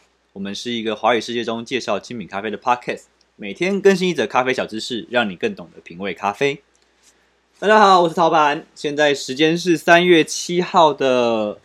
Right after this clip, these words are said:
呃，九点二十四分。我们今天的主题是拜访名家系列。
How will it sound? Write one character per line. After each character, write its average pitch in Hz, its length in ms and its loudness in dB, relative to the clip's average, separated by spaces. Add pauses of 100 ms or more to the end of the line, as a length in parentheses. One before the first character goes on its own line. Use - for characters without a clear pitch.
(140)
呃， 104 600 -6
九 123 220 4
点 156 120 6
二 151 140 2
十 139 60 -2
四 156 180 -6
分。 151 400 2
我 101 80 -16
们 101 140 -10
今 131 100 -8
天 151 120 -4
的 139 40 -4
主 110 160 -10
题 113 100 -8
是 135 200 -8
拜 131 280 4
访 98 160 0
名 95 200 -12
家 123 200 4
系 127 240 -6
列。 120 240 0